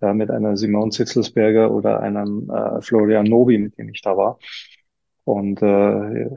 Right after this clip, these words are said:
kennt natürlich auch die Jule und, äh, da ist natürlich ein, ja, weiterhin ein freundschaftlicher Kontakt, äh, da. Äh, nur die Intensität lässt, äh, natürlich nach. Also wir, ja, f-, äh,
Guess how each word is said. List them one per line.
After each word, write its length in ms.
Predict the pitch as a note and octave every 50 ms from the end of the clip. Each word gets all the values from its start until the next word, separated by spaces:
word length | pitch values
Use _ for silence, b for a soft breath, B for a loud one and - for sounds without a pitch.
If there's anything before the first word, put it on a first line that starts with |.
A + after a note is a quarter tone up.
| - - B2+ B2 A#2+ A#2
kennt 240 | - - A2 A2+ A#2+
natürlich 440 | A2+ G2+ - - A2+ A2 A#2 D3
auch 180 | C3+ A#2+ A2+ -
die 140 | - - G#2+
Jule 360 | G#2+ G#2+ A#2 B2+ B2+ C3+ B2+
und, 220 | A#2 A2 G#2+ -
äh, 120 | A#2+ A#2+ A2
da 120 | - A#2+
ist 120 | A#2 G#2+ -
natürlich 380 | A2+ G2+ - A2+ A2+ G#2 -
ein, 300 | A#2 G#2+ G#2+ A2 G#2+ G#2 _ _ _ _ _ _ _ _ _
ja, 280 | - A2 A2+ G2+ - - - _ _ _ _ _ _ _ _
weiterhin 420 | - G#2 G#2 A#2+ - C3+ A#2 A#2+ A#2+
ein 180 | A#2+ A2 A2
freundschaftlicher 760 | G#2+ - B2 A#2+ B2+ A#2+ - B2 A#2 - - A2+ G2+ A#2+ G#2+
Kontakt, 560 | - - A2 G2+ G#2+ A#2 A#2 A#2 - - - -
äh, 260 | C#3 - - - - -
da. 280 | - G2+ F#2+ F#2+ F#2+ B B B B B B B B B B B B B B _ _
Äh, 400 | - G#2 F#2+ F#2+ G2 G2+ G#2 A#2+ - -
nur 200 | - A#2 A#2+ A2+
die 160 | - C3+ C3+
Intensität 640 | B2+ C3 C3 C#3+ C3 A#2+ - B2+ - - A#2+ B2 -
lässt, 340 | C3 A2 G2+ - - - -
äh, 140 | A#2+ A#2 A#2
natürlich 420 | A2+ A2+ A2 - A#2 A2 G#2 -
nach. 320 | G#2+ F#2+ G2 A#2 B2 - -
Also 240 | A2+ G2+ A#2+ A2
wir, 320 | F#2+ G#2+ G#2+ G#2 G#2 G2+ - _ _ _ _ _ _ _ _ _ _ _ _ _ _ _ _ _ _ -
ja, 180 | A2 G#2+ A2+
f-, 260 | A2 - - - -
äh, 300 | - A#2+ A#2 A#2 A#2+ A2+